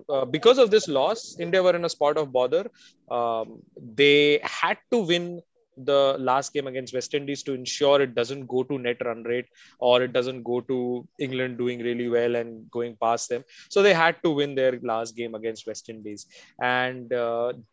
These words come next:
this is probably the innings that defines Yuvraj Singh for me. Uh, even though he's played some unbelievable knocks in the, in the, in the past Australia semi-final in the two thousand seven World Cup, but after knowing the backdrop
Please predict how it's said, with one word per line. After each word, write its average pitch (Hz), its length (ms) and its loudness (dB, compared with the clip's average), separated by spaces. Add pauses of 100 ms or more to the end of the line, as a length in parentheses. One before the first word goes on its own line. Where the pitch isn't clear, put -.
this - 400 2
is 190 200 -2
probably 165 420 0
the 156 140 -6
innings 147 320 -8
that 135 280 -2
defines 135 800 -6
Yuvraj 117 380 -2
Singh 120 160 -10
for 113 160 -6
me. 113 140 -14 (440)
Uh, 120 300 -4 (120)
even 185 240 2
though 180 100 4
he's 165 160 0
played 160 220 -2
some 147 260 -8 (160)
unbelievable 139 640 -4
knocks 123 540 -8
in 123 140 -10
the, 123 120 -2 (100)
in 123 120 -12
the, 120 200 -4
in 120 140 -10
the 117 120 -4 (120)
past 120 440 -2 (240)
Australia 123 520 -2
semi-final 120 580 -6
in 117 100 -6
the 117 80 -4
two 120 100 -8
thousand 117 220 -2
seven 117 260 -8
World 113 240 -8
Cup, 117 220 -4
but 131 200 0 (300)
after 139 320 2
knowing 170 320 2
the 165 100 4
backdrop 131 720 0